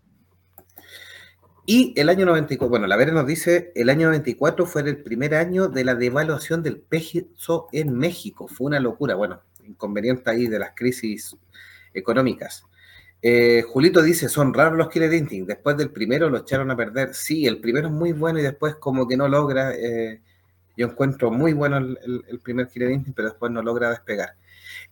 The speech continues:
El tercer juego que quiero recalcar de este año noventa y cuatro, estrenado entre fines del noventa y cuatro y ya casi pasándonos para el otro año, una plataforma que estaba empezando la competencia, por supuesto, pero en el año noventa y cuatro se estrena en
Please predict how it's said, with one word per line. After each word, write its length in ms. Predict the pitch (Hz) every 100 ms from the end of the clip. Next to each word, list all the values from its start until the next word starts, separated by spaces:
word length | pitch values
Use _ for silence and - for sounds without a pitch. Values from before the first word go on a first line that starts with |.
| _
El 260 | 170 170
tercer 400 | 175 151 - 233
juego 360 | 247 247 240 208
que 80 | 190
quiero 220 | 202 202
recalcar 480 | 185 139 127 - 208
de 80 | 202
este 180 | - 180
año 200 | 185 175
noventa 340 | 156 147 131
y 80 | 117
cuatro, 500 | - 165 175 185 190
estrenado 640 | 147 143 147 139 165 185 180
entre 280 | 175 151
fines 300 | 147 170 170
del 140 | 156 139
noventa 300 | 131 123 117
y 100 | -
cuatro 340 | 143 139 120
y 100 | 117
ya 160 | 120 120
casi 280 | 135 - -
pasándonos 440 | 113 127 120 117
para 140 | 113
el 60 | 113
otro 180 | 113 117
año, 280 | 131 160 - - - - _ _ -
una 300 | 196 214 202
plataforma 560 | 170 165 - 170 180
que 60 | 170
estaba 260 | - 156
empezando 460 | 160 143 - 160 160
la 100 | 139
competencia, 800 | 131 123 117 160 156 139 117 113
por 120 | 120
supuesto, 480 | - 113 113 - 127
pero 240 | 120 120 120
en 100 | 120
el 80 |
año 160 | 127 135
noventa 240 | 135 127
y 40 | 117
cuatro 220 | 131 131
se 120 | -
estrena 460 | - _ 131 139 127
en 300 | 123 117 113